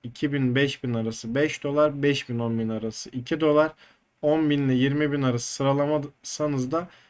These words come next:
bir dolar ödül kazanıyorsunuz. Bu şekilde bir yapısı var etkinliğin. Etkinliğin aslında mantığı çok basit. O açıdan direkt olarak söyleyebilirim. Ee, etkinlik bitimi on gün içinde ödüller dağıtılacak diyor.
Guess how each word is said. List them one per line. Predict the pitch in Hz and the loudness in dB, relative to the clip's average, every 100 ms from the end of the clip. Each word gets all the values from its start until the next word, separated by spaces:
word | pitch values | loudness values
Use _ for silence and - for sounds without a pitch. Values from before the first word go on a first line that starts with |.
| _ - | _ 2
bir | 165 156 | 4 4
dolar | 135 147 156 | 2 2 2
ödül | 143 147 | 2 -2
kazanıyorsunuz. | 135 127 110 110 107 - 135 170 - - _ _ _ _ _ _ 156 | -2 -2 -2 -4 -6 -6 -8 -8 -10 -18 _ _ _ _ _ _ -6
Bu | |
şekilde | 147 156 131 127 151 | -2 0 0 2 4
bir | 151 | 4
yapısı | 143 - - | 4 0 2
var | 143 | 2
etkinliğin. | 117 113 - 117 151 | 2 -2 -4 -2 0
Etkinliğin | 143 - 147 147 147 | -2 -4 -2 0 0
aslında | 143 - 147 | 0 -2 0
mantığı | 147 127 123 139 | 2 0 -2 -4
çok | 151 127 | -2 -4
basit. | 113 104 156 151 _ _ _ _ _ _ _ _ _ _ _ _ _ _ - | -4 -6 -6 -8 _ _ _ _ _ _ _ _ _ _ _ _ _ _ -6
O | 123 | 2
açıdan | 117 117 120 131 123 | 2 2 0 2 2
direkt | 127 123 | 0 0
olarak | 117 120 131 | 0 2 0
söyleyebilirim. | - 127 123 123 117 120 156 - _ _ _ _ _ _ - | -2 -2 0 2 2 0 -2 -6 _ _ _ _ _ _ -6
Ee, | 123 123 120 - _ - | 0 4 2 -2 _ 2
etkinlik | 143 135 160 160 143 | 2 4 2 0 0
bitimi | 143 156 156 | -2 0 0
on | 151 147 | 0 2
gün | 143 | 2
içinde | 135 - 131 | 0 -2 0
ödüller | 127 131 123 123 120 120 - 127 | 0 0 0 2 4 2 0 4
dağıtılacak | 151 151 160 147 143 139 - | 4 4 0 2 2 2 0
diyor. | 139 156 | 2 2